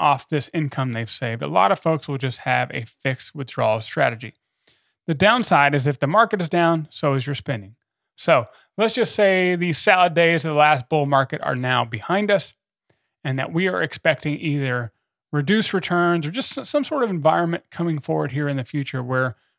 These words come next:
we're just not gonna have the returns we had from, say, two thousand nine to twenty twenty. So how can retirees in particular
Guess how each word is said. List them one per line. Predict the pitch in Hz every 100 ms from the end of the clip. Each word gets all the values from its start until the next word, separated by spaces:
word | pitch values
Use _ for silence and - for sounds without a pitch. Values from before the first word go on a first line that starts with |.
| _
we're | 180
just | 190
not | 208 185
gonna | - 151
have | 123 147
the | 135
returns | 127 - 135 117
we | 123
had | 113 120 117 113 _ _ _
from, | - 127
say, | 117 131 123 -
two | - 147
thousand | 135 117 120
nine | 113 113
to | 110
twenty | - 107 107
twenty. | - 55 _ _ _ _ _ _ _ _
So | -
how | 135 220 220 214
can | - 175 165
retirees | 151 147 - 143 139 202 220 160
in | 147
particular | 139 - 254 277 - 131 117 113